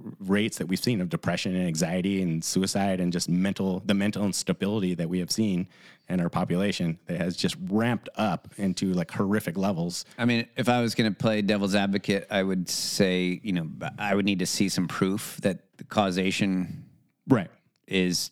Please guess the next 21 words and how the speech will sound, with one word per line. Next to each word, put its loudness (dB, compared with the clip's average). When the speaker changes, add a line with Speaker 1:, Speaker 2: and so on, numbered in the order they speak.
Speaker 2:
the 0
same 2
as 0
the 2
Speaker 1:
Yeah, -
it's, -4
Speaker 2:
correlation. 2
Speaker 1:
it's 0
correlation. 0
Speaker 2:
Um, 2
but 2
I 2
mean, 4
it, 0
it 0
makes 0
sense. 2
It 0
wasn't 2
there 2
before. 0